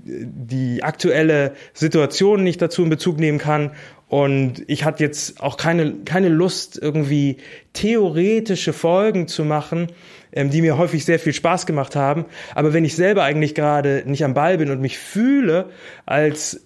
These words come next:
ob ich von außen auf den Markt drauf schaue, statt drin zu sein, ne? Ich hatte immer das Gefühl, der Markt ist um mich herum und in dieser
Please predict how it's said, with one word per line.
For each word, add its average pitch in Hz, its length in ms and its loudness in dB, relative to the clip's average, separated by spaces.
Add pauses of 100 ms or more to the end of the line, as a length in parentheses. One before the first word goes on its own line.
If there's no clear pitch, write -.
(160)
ob 170 240 0
ich 151 460 0 (380)
von 165 240 -2
außen 151 880 0
auf 151 280 -2
den 139 160 2
Markt 143 520 -2 (100)
drauf 147 500 0
schaue, 120 380 0
statt - 480 -4
drin 170 500 0
zu 127 160 -6
sein, 110 320 -2
ne? 151 80 0
Ich 156 100 -2
hatte 151 140 -2
immer 190 200 2
das 170 180 0
Gefühl, 175 400 -2 (260)
der 131 140 0
Markt 147 340 0
ist 139 160 -4
um 202 320 2
mich 208 220 2
herum 160 500 2
und 139 160 -2
in 147 140 0
dieser 170 400 2